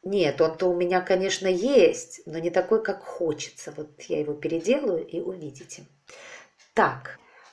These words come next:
открываем и видим, что здесь гофре коробочка. Сейчас мы её тоже откроем.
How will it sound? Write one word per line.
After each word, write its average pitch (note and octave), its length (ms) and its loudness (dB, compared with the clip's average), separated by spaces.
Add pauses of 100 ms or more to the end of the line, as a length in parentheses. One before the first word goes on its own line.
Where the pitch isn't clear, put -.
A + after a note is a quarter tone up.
открываем B3+ 640 6
и A#3+ 200 0
видим, C4 320 2
что - 200 2
здесь G#3+ 320 6
гофре A#3 380 4
коробочка. F3 840 2 (160)
Сейчас - 320 -6
мы E3+ 80 -4
её D3+ 160 0
тоже D3+ 260 0
откроем. A#3 560 -2